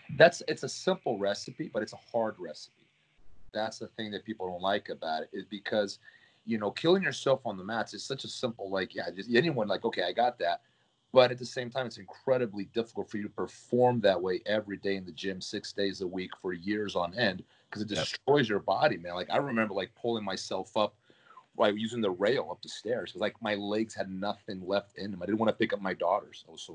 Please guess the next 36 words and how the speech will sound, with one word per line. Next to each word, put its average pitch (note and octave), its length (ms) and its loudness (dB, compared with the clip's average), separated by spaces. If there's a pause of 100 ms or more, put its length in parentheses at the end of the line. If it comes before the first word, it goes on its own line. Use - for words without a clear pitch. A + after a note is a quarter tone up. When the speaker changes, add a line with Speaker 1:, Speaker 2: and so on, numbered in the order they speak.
(100)
Speaker 2:
Oh, G#2 140 10
Speaker 1:
tired F#2+ 80 10
Speaker 2:
yeah. F2 180 8
Speaker 1:
of - 240 -8
practice. - 340 -12 (380)
Speaker 2:
Uh, A#2+ 180 8
Speaker 1:
You - 80 0 (180)
know, A2 100 6
Speaker 2:
one, C#3+ 180 12
Speaker 1:
when B2+ 100 6
you B2+ 60 10
Speaker 2:
one C#3+ 120 12
feeling C#3+ 300 6
like A#2 160 8
that G#2+ 180 8
before A#2+ 280 8
you A2+ 40 8
continue, A2 560 6 (260)
uh, F#2 340 6 (920)
that C3 280 8
fe-, D3 240 8
those C#3 240 10
feelings D3 640 6 (400)
are C3+ 120 10
like B2+ 200 10
nothing C#3 280 6
I've A#2 140 6
ever A2+ 500 6 (240)
experienced A#2 640 4
anywhere A2+ 300 6
else G#2 180 6
in G2+ 80 4
jiu-jitsu. G2+ 300 2
That F#2+ 240 4
incredibly C3 500 8
hard A#2 580 10